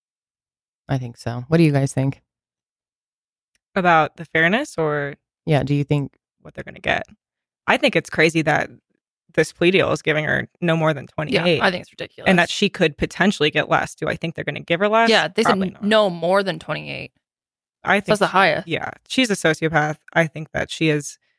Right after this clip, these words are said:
Speaker 2: a dangerous person, the way that she just has no remorse and continues to, like, disparage her mother's name.
Speaker 1: Yeah.
Speaker 2: She killed her. Like, it's,
Speaker 1: Yeah.
Speaker 2: it's, it's scary. I, I don't know if I would, who I think is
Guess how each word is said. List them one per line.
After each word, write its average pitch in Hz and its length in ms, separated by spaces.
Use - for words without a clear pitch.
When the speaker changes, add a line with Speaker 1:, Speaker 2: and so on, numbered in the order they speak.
Speaker 2:
a 202 80
dangerous 170 420
person, 160 340
the 156 60
way 147 100
that 131 120
she - 140
just 202 340
has 175 220
no 151 180
remorse 190 360
and 185 100
continues 226 600
to, 180 100
like, 165 300
disparage 156 540
her 175 80
mother's 160 400
name. 151 180
Speaker 1:
Yeah. 151 180
Speaker 2:
She 143 100
killed 302 340
her. 190 180
Like, 170 320
it's, 135 160
Speaker 1:
Yeah. 131 160
Speaker 2:
it's, - 380
it's - 200
scary. 160 580
I, 175 300
I 175 120
don't 156 140
know 143 340
if 135 140
I 147 100
would, 147 180
who 185 220
I 170 80
think 170 200
is 151 260